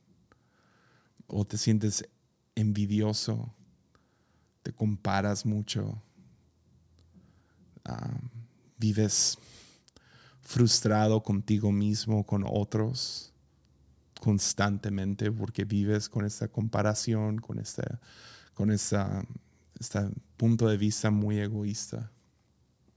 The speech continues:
A, a veces, para recobrar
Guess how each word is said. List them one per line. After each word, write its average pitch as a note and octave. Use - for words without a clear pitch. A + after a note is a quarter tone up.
A, A2
a A2+
veces, A2+
para A2
recobrar A2